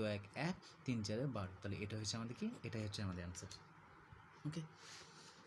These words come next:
তাহলে এখানে তিন বাই সাত গুণিত পাঁচ বাই তেরো। তাহলে এটি যদি গুণ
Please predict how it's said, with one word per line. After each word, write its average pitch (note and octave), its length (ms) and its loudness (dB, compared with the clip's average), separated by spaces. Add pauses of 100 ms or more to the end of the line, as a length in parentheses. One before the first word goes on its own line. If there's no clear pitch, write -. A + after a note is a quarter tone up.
(360)
তাহলে B2 200 4
এখানে C3 140 6 (1040)
তিন A#2 200 6 (640)
বাই A2 200 6 (140)
সাত A2+ 260 0 (3750)
গুণিত A#2 300 4 (800)
পাঁচ A2+ 240 4 (160)
বাই A2 200 6 (2500)
তেরো। G#2+ 220 2 (1400)
তাহলে A2+ 200 4
এটি A#2+ 140 6
যদি D3 140 12
গুণ D3+ 100 12